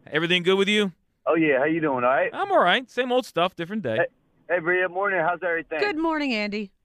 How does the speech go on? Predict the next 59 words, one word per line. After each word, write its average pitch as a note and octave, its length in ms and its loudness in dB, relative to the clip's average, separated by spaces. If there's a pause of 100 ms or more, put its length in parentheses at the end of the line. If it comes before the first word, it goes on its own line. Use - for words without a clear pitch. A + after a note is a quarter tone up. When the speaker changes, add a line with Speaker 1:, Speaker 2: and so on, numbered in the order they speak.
(380)
Speaker 2:
Yo, F3 160 0
Rhea, F#3 280 -2
I'm D#3+ 180 -2
excited F3+ 480 -4
about, D3+ 400 -2
uh, C#3+ 340 0
your C3+ 140 -8
new D#3+ 180 -4
opportunity D#3 600 -4
with A#2 120 -8
the A#2 100 -8
guys B2 300 -2
on A2+ 140 -14
the G2+ 60 -18
morning D3 360 -6
team. G2 360 -14
Speaker 3:
Thank F#4 240 -4
you, A3 100 -2
Andy. G3+ 220 -4
I B3+ 40 -2
appreciate B3+ 440 -6
that. A2+ 160 -10 (160)
Speaker 2:
It, - 200 -4
it D3 240 -6
seems G3 280 -8
like, E3+ 260 -4
uh, D#3 540 -2
it C#3+ 180 -10
seems F#3 180 -10
like D#3+ 200 -6
you're C#3+ 80 -8
working D3+ 320 -6
out C#3 160 -4
the - 80 -20
chemistry, C#3 500 -10
though, G#2 160 -8
on G#2 220 -6
Tuesday. G#2 500 -4
Seems C3 220 -10
like, A#2+ 160 -4
is A2+ 80 -8
that C#3+ 120 -2
a D3 60 -6
fair D3+ 240 -4
assessment? D3+ 460 -8
You G#3+ 100 -4
Speaker 3:
Yeah, A4+ 120 0
Speaker 2:
guys B3+ 100 -6
Speaker 3:
no, F4 60 -2
Speaker 2:
still F#4+ 100 -4
Speaker 3:
that's F4 100 -4
Speaker 2:
working F4 120 -4
on - 20 -4
Speaker 3:
exactly D4 320 -4
Speaker 2:
that? A#3 80 -2
Speaker 3:
what F3 80 -6
we're F3 80 -4
doing. C3 260 -6
Yep. C#4 160 -4